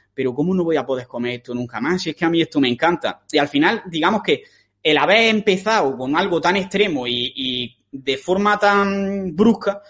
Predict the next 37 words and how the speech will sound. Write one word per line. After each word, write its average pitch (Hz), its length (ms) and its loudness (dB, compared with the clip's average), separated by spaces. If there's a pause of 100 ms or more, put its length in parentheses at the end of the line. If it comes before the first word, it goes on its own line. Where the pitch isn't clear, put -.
(360)
tuvo 226 260 6
resultados 226 600 4
a 233 80 2
nivel 220 240 0
físico, 240 420 -6
pero 165 200 0
a - 20 2
nivel 156 240 0
psicológico 196 600 2
me 127 80 0
estaba 135 260 0
matando. 104 380 -6
Entonces 156 360 -4
empecé 123 300 -6
a 120 80 -4
preguntarme, 107 680 -8 (380)
"Aquí 202 540 0 (480)
hay 165 140 4
algo 180 240 4
que 131 100 -2
falla", 110 380 0
porque 107 240 -4
yo 147 140 4
veo 165 200 6
a 123 40 6
un 151 160 0
montón 160 360 -2
de 151 120 -2
gente 202 400 -6
que 104 320 -2
tiene, 147 560 0 (320)
eh, 147 340 4
un 185 200 4
cuerpo, 180 340 4
digamos, 165 540 4 (120)
bastante 165 500 -2
estético 208 640 -2